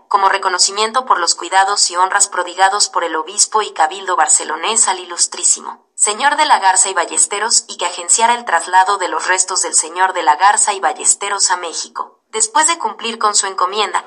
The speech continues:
el vicario capitular le dijo que allí estaba la Casa General de los Misioneros del Peclaret,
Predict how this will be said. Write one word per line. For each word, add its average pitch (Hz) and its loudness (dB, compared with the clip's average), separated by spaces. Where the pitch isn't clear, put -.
el 240 -2
vicario 320 -2
capitular 180 0
le 196 -2
dijo 196 -2
que 170 -2
allí 185 -2
estaba 190 2
la 160 4
Casa 190 2
General 175 2
de 180 -4
los 170 -4
Misioneros 170 -2
del 160 -6
Peclaret, 190 0